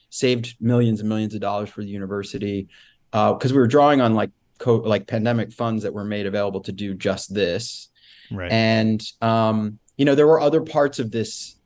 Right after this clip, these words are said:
Speaker 1: agreement and this bargaining with the, the administration too, because they had, there was a, there's a clause in our contract that allows them to declare a fiscal emergency and then take away our raises. They had done that. We bargained to get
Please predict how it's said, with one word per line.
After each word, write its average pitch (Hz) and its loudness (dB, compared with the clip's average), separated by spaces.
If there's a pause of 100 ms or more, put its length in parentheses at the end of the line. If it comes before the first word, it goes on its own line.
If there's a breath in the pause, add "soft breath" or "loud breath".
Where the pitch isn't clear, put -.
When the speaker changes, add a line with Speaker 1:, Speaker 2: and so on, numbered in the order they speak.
Speaker 1:
agreement 113 -4
and 104 -10
this 98 -12
bargaining 104 -6
with 101 -10
the, 98 -4 (180)
the 98 -8
administration 101 -6
too, 139 0
because 98 -4
they 107 0
had, 104 -2 (340 soft breath)
there 104 -4
was 101 -4
a, 101 -4
there's 104 -6
a - -20
clause 104 -4
in 101 -6
our 101 -8
contract 101 -8
that - -6
allows 98 -2
them 92 -10
to 98 -12 (200)
declare 95 -2
a 95 -4
fiscal 95 -4
emergency 110 0
and 98 -4
then 95 -6
take 101 -4
away 98 2
our 92 0
raises. 110 0
They 95 -2
had 92 -6
done 110 0
that. 110 -2
We 107 -6
bargained 101 -4
to 98 -10
get 101 -4